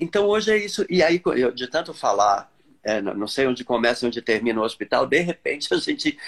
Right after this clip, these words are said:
acordou hospitalizado <laughs> globalmente, né? E eu, ah, tenho uma imagem muito bonita das crianças, que a gente hoje é como aquelas crianças que não vê a hora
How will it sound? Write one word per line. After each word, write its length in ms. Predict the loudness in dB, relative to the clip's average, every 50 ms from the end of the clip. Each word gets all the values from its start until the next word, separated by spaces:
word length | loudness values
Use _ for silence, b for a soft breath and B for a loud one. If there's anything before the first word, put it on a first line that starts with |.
| B B B B
acordou 500 | B 0 0 2 2 0 2 2 2 2 2
hospitalizado 840 | 2 0 -4 -2 0 2 2 2 2 0 0 2 0 0 0 0 -2
<laughs> 20 | 0
globalmente, 840 | 2 2 2 2 2 2 2 2 2 0 -2 -2 -2 -4 -8 -8 -6
né? 240 | -4 -4 -4 -6 -8 b b b b b b b b b b b -4
E 160 | -2 0 2
eu, 560 | 4 4 4 2 2 0 0 0 0 2 2 2 0 -2 -4 -4
ah, 400 | -2 0 0 2 0 0 -2 -4 -8 _ _ _ _ _ _ _ _ _ -20 -8 -2
tenho 160 | 0 0 2
uma 100 | 2 0
imagem 340 | 0 0 0 0 0 -2 -2
muito 200 | -2 -2 -2 -4
bonita 400 | -4 0 0 2 2 2 0 0 0
das 200 | 0 0 -2 0
crianças, 420 | -2 0 0 -2 -4 -8 -14 -8
que 220 | -2 0 2 2 2
a 120 | 2 2 2
gente 380 | 2 2 2 2 2 2 2 2
hoje 320 | 4 4 4 2 0 0
é 120 | 0 0 0
como 200 | 0 2 2 2 0
aquelas 340 | 0 0 -2 -2 -2 -2
crianças 400 | -2 -2 -2 -2 -2 -4 -6 -6
que 80 | -4 -2
não 160 | -2 -2 -2 0
vê 200 | 2 4 4 4
a 180 | 4 4 6
hora 400 | 6 6 6 6 4 4 0 -4